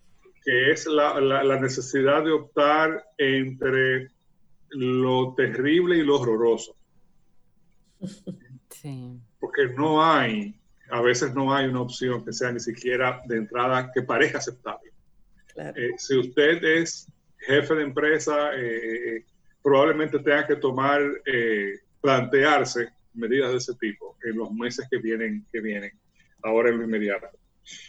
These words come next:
Speaker 1: Y recordar, señores, que esto también pasará.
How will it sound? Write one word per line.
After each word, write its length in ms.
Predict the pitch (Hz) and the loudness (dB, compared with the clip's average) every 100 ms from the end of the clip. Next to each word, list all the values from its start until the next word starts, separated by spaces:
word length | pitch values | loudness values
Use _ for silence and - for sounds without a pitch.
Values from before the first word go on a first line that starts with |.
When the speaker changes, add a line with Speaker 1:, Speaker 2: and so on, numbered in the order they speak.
| _ - _ _ _ _ | _ -20 _ _ _ _
Speaker 1:
Y 120 | - 135 | 0 4
recordar, 520 | 165 165 160 180 185 | 4 4 4 4 2
señores, 400 | 170 143 127 127 | 2 0 0 0
que 240 | 135 131 | 0 2
esto 340 | 156 - 151 - | 2 0 -6 -4
también 640 | 127 104 101 110 120 135 135 | -6 -6 -6 -6 -4 -6 -6
pasará. 500 | 120 117 104 98 | -6 -6 -10 -10